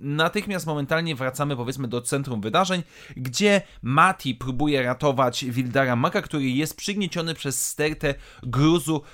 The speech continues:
która, e, powiedzmy, przygniata go od góry. No i duża część tego zeszytu skupia się właśnie na postaci Wildara, który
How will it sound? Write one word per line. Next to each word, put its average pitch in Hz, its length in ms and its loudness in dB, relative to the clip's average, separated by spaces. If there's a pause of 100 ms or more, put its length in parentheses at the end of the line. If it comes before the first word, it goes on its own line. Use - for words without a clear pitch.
(100)
która, 160 420 0 (140)
e, 131 180 2
powiedzmy, 143 380 -4
przygniata 131 540 -4
go 110 300 -4 (220)
od 131 180 2
góry. 101 300 -2
No 175 120 -2
i 233 160 -4 (160)
duża 233 440 2
część 202 280 -2
tego 175 220 -2
zeszytu 165 440 -4
skupia - 320 -4
się 147 160 -4
właśnie 147 280 -4
na 131 80 -4
postaci - 440 -8
Wildara, 139 400 0
który 143 340 -4